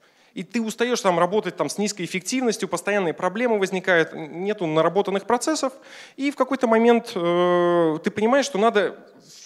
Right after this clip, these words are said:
ну, это всё собрать воедино, и наконец-то там, чтобы компания начала зарабатывать деньги. И вот здесь происходит кризис, потому что вот до этого работавшая, работавшая предпринимательская модель, она должна поменяться на, на более-менее профессиональный структурированный менеджмент.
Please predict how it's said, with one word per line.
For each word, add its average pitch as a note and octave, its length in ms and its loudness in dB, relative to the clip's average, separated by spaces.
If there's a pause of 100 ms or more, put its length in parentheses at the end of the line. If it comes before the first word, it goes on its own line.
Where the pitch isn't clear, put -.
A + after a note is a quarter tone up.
(180)
ну, G3 300 0 (140)
это F#3+ 180 -2
всё F3+ 460 -2
собрать G3 420 0
воедино, F#3 380 0
и G#3 80 4
наконец-то G3 420 0
там, B2+ 300 -8
чтобы - 200 -12
компания F3 360 0
начала D#3+ 260 2
зарабатывать C3+ 460 0
деньги. A2 320 -6 (500)
И - 60 -6
вот G#3 100 2
здесь C4+ 160 -2
происходит A#3 420 -2
кризис, F#3+ 300 -2
потому F#3 320 0
что G3 160 -2
вот F3+ 300 -6
до E3+ 80 2
этого F#3+ 280 2
работавшая, E3+ 540 2
работавшая D#3+ 680 0
предпринимательская B3 640 -2
модель, F#3+ 380 2 (360)
она G#3 480 0 (180)
должна F3 280 0
поменяться F3+ 460 2
на, E3+ 140 -2
на E3+ 160 0
более-менее F3 500 2
профессиональный E3 640 0
структурированный C#3 580 -2
менеджмент. G#2 480 -6